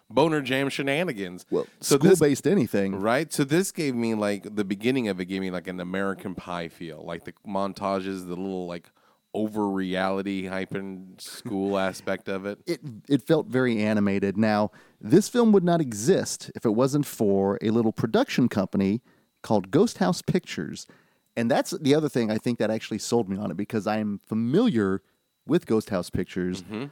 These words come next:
Speaker 2: uh, put together by Sam Raimi and Bob Tapert back in two thousand and two. Uh, of course, they gave us The Evil
Speaker 1: Evil
Speaker 2: Dead.
Speaker 1: Dead. <laughs> Uh-huh.
Speaker 2: But the fact that The Evil Dead itself, the movie,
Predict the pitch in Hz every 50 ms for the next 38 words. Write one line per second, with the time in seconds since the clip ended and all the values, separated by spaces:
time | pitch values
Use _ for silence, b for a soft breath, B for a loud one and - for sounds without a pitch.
0 | B B - 101 95 95 98 - 151 147 - - 139 131 127 131 107 107 107 107
1 | 104 - - - 139 151 170 160 143 135 135 139 139 135 139 - - 104 107 90
2 | 110 120 131 123 - - 160 156 165 160 - - 98 101 98 - _ - 113 107
3 | 107 - 113 104 - - 135 135 - 131 123 123 117 113 107 98 98 - - 185
4 | 180 147 107 98 98 101 b b b b b b b b b b - 87 90 87
5 | - - - 95 95 95 95 - - - - _ _ _ _ _ _ - 78 87
6 | 92 90 98 98 90 98 95 - - 90 95 92 95 110 120 - 101 95 98 -
7 | 98 123 - - 135 - 104 110 110 117 98 101 117 135 131 127 139 147 B B
8 | B B B - 120 104 156 160 147 - - 151 127 - 180 190 214 - 160 135
9 | 127 - 135 113 143 180 170 170 156 139 135 123 113 101 - - - 131 123 117
10 | 104 - - - 113 107 110 143 233 247 151 123 107 101 101 98